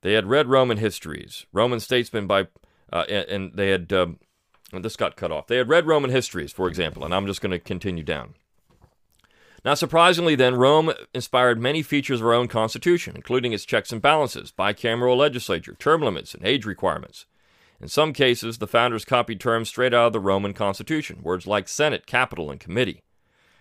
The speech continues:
They named places in honor of Rome, like Tiber Creek in Cincinnati. American college and civic architecture are also strikingly Roman.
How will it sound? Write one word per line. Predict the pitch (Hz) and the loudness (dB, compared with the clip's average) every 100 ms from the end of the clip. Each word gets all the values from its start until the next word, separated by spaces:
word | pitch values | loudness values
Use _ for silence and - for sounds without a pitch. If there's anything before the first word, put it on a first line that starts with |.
| _ | _
They | 95 | -6
named | 117 143 - | -2 -2 2
places | 135 123 113 | 0 0 -2
in | 123 | -2
honor | 127 131 131 | 0 2 2
of | 123 | 2
Rome, | 139 151 110 82 - _ _ _ _ | 4 2 2 -2 -12 _ _ _ _
like | - 92 - | -4 -4 -2
Tiber | 131 135 117 | 0 2 0
Creek | - 160 - | -2 -4 -4
in | 90 | -8
Cincinnati. | - 123 127 131 139 - - _ _ _ _ _ _ | -6 -6 -4 -2 -2 -2 -12 _ _ _ _ _ _
American | 78 120 131 131 120 | -2 2 2 2 -4
college | 120 123 123 | -2 0 0
and | 117 | -2
civic | - - 139 | -4 -4 0
architecture | 143 - 117 110 87 78 | 0 0 0 -2 -2 -2
are | 95 | -2
also | 123 113 | -2 -4
strikingly | - 104 98 107 117 123 | -4 0 0 -2 -4 0
Roman. | 139 160 107 | 2 2 0